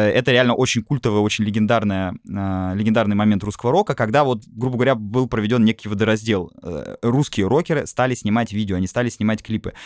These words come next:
Далеко не все из них были, э, кинематографичными, далеко не все из них были достойными, но был один кинематографист, был один режиссер, который помог, э, группе Nautilus Pompilius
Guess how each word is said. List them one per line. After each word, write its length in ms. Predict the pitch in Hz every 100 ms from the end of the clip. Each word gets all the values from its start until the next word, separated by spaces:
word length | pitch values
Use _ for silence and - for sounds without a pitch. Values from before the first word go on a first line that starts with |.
| - -
Далеко 320 | 127 139 208
не 120 | 165
все 260 | 160 - 147
из 100 | 110
них 200 | 101 90
были, 420 | 90 104 92 87 -
э, 360 | - - 95
кинематографичными, 840 | - 107 90 98 98 - - 165 147
далеко 340 | 117 131 151
не 100 | 127
все 220 | 113 117
из 100 | 101
них 120 | 95 90
были 160 | 95
достойными, 580 | 92 90 165 185 175 147
но 440 | 113 139 151 90 - _ _ _
был 240 | 113 208 185
один 220 | 160 165
кинематографист, 800 | 147 135 120 110 107 110 - - _
был 180 | 110 143
один 200 | 120 110
режиссер, 460 | 104 98 - 156 - - - -
который 460 | 123 180 190 175 - -
помог, 540 | 147 143 143 - - _ _ _ _
э, 760 | 98 98 98 98 98 95 92 92 -
группе 340 | 110 120 127 120
Nautilus 300 | 110 123 -
Pompilius 560 | 107 143 151 120 -